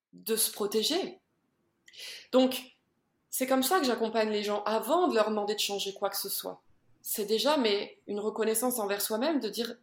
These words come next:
si vous aviez pas eu ça, quel que soit le schéma, fuite, attaque, immobilisme, mais comment ? <laughs> Je suis pas à votre place, j'ai pas vos blessures, j'ai pas vécu votre adversité.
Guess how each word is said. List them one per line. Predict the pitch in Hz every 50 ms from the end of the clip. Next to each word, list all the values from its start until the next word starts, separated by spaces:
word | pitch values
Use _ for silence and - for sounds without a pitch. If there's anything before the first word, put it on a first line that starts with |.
| _ _ _ _ _ _ _ _ _
si | - - - -
vous | 311 302 285 233 254
aviez | 233 220 220 220
pas | 220 - 302 339
eu | 294 233
ça, | - - - 247 247 - - - _ _ _ _ _ _ _ _ _ _ _ _ _ _ -
quel | 349 370 381 339
que | 330 269
soit | 254 - 247 233
le | 226 -
schéma, | - - 226 226 240 285 320 311
fuite, | - - - - 254 285 311 311 - - - _ _
attaque, | - 214 214 - - 285 294 320 320 - - - - - - - _ _ _ - -
immobilisme, | 254 254 262 262 262 240 240 220 277 339 330 - - 196 175 - - _ _ _ _ - - _ _ _ _ _ _ -
mais | 202 202 -
comment ? | - 285 285 302 320 330 311 - - - - _ _ _ _ _ _ _ _ -
<laughs> | - - - - - - - - - - -
Je | - -
suis | - 269 233
pas | - 330 339
à |
votre | 262 285 285 -
place, | - 339 359 339 - -
j'ai | 233 226
pas | - 226
vos | 226 240 220
blessures, | 190 220 247 262 254 - - 330 349 349 254
j'ai | 202 202 -
pas | - 214 214
vécu | 226 254 247 - - 277
votre | 247 240 240 - 240
adversité. | 226 - 226 240 233 - - 254 254 - 311 330 330 -